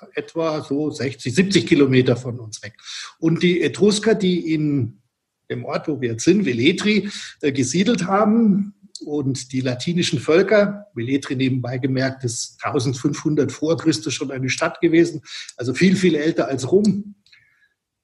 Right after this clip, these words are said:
So, die haben diese neuen, für sie unbekannten Früchte bei den Griechen gesehen. Haben gedacht, „Na ja, gut“,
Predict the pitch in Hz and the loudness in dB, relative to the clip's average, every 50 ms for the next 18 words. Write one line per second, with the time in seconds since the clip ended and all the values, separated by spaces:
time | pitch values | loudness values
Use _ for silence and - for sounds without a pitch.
0 | _ - 180 185 160 123 - 226 214 220 226 208 233 226 190 - - 196 208 196 | _ 2 4 4 4 4 0 0 2 2 2 2 2 0 -2 -2 -2 -2 0 2
1 | 214 202 185 180 160 143 147 143 147 175 214 233 233 220 180 202 190 160 143 175 | 4 4 4 4 2 0 0 0 2 4 4 4 4 4 4 2 2 0 2 4
2 | 170 170 170 170 170 - _ - - 202 208 202 190 180 - - 165 175 180 170 | 2 2 2 -4 -10 -14 _ -8 -2 -2 2 2 2 2 2 0 0 0 2 4
3 | 185 170 170 165 151 156 - - _ _ _ _ _ _ - - 160 208 196 202 | 4 6 6 6 4 0 -8 -14 _ _ _ _ _ _ -8 -2 0 0 0 0
4 | 202 208 196 190 185 190 185 190 - - _ _ _ - 165 147 147 156 170 - | 2 4 6 6 6 4 2 -2 -10 -14 _ _ _ -16 -16 -16 -14 -16 -18 -18
5 | _ _ _ _ _ _ _ _ _ _ _ _ - - 151 151 170 160 139 123 | _ _ _ _ _ _ _ _ _ _ _ _ -6 -4 2 2 2 2 2 0
6 | 156 175 - - 127 107 107 98 - 98 - - _ - 160 180 185 185 180 175 | -2 -2 -2 -2 -2 -2 -2 -4 -4 -10 -16 -18 _ -6 -2 2 4 4 4 2
7 | 170 - - 180 175 185 196 196 190 214 220 - | 0 0 0 0 2 2 0 -2 -2 -4 -6 -8